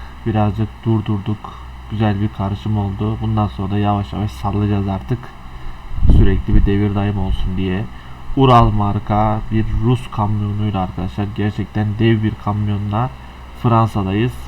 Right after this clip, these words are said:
ve inşaata doğru ilerleyeceğiz. Bu modda ücretsiz bir mod arkadaşlar.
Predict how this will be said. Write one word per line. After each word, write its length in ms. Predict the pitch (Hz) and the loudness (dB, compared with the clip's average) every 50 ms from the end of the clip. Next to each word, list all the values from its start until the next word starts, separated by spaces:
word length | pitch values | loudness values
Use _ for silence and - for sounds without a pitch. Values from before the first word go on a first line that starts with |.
| 104 101 | -4 -2
ve 260 | 101 104 104 107 113 - - - - - - - - - | 0 0 0 0 -2 -4 -8 -12 -12 -12 -12 -10 -4 0
inşaata 600 | 135 127 113 - - 107 101 98 - 110 98 104 | 0 0 0 2 0 0 0 0 0 -2 -2 -2
doğru 360 | 95 92 92 92 110 113 - - | -2 -2 -2 0 0 -2 0 0
ilerleyeceğiz. 840 | 110 110 110 110 107 104 104 95 104 101 104 120 120 - - - - - - | 0 2 2 2 2 2 0 0 0 0 0 0 -2 -6 -10 -12 -12 -4 -2
Bu 80 | 131 123 | 0 2
modda 380 | 120 113 107 - - - - | 2 2 2 0 2 2 2
ücretsiz 500 | - 104 107 110 107 104 107 - - - - - | 4 4 4 6 6 6 4 4 4 4 4 4
bir 140 | - 104 | 4 4
mod 200 | 107 113 117 - | 4 4 4 4
arkadaşlar. 680 | 123 110 110 107 110 110 107 107 - - 120 127 120 | 4 2 2 2 2 2 2 4 4 4 4 4 4